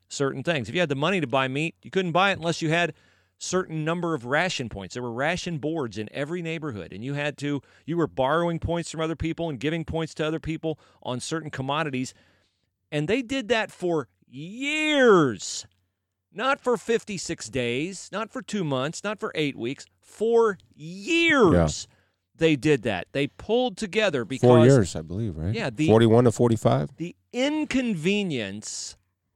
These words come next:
Speaker 1: visited upon them by World War Two was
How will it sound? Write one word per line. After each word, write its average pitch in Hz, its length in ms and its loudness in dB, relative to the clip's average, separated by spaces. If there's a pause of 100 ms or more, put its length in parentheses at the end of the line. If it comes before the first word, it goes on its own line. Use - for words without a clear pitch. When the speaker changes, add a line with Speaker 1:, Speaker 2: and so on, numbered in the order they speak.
(240)
Speaker 1:
visited 185 680 -2
upon 170 440 -4
them 139 460 -6 (400)
by 139 160 0
World 156 320 0
War 143 260 -2
Two 139 300 -6
was 127 380 -8